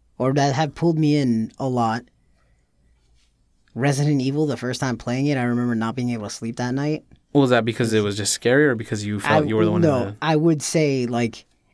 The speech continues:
Speaker 1: I was, I was, it was
Speaker 2: The
Speaker 1: fear
Speaker 2: doors.
Speaker 1: through immersion, you know?
Speaker 2: The
Speaker 1: It was
Speaker 2: doors?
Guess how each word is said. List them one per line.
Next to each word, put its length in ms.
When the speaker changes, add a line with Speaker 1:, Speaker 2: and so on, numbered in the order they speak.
Speaker 1:
I 120
was, 260
I 160
was, 560
it 60
was 240
Speaker 2:
The 100
Speaker 1:
fear 180
Speaker 2:
doors. 160
Speaker 1:
through 200
immersion, 760
you 140
know? 320
Speaker 2:
The 100
Speaker 1:
It 60
was 20
Speaker 2:
doors? 460